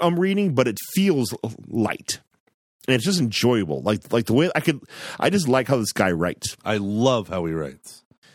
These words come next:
Speaker 1: Yeah, yeah. And I'm enjoying it. I'm, again, I'm not enthralled with it, but there's enough to where I'm like, "Oh, I like this. This is really cool." Like, I'm, I'm,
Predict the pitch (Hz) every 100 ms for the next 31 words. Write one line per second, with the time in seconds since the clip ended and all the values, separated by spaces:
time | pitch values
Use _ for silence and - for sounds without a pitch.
0 | _ - 113 78 - _ 110 107 76 -
1 | _ _ _ _ _ _ - 127 135 139
2 | 135 120 - _ _ _ _ _ _ _
3 | _ _ _ _ _ - 127 131 131 131
4 | 131 123 - _ _ _ _ _ - 202
5 | 151 190 320 185 107 87 - - 180 185
6 | 180 147 98 123 165 240 - 277 285 233
7 | 131 147 127 139 131 131 131 214 - 165
8 | 139 107 - 135 104 101 113 104 80 110
9 | 98 104 110 107 - - 71 73 95 92
10 | - 107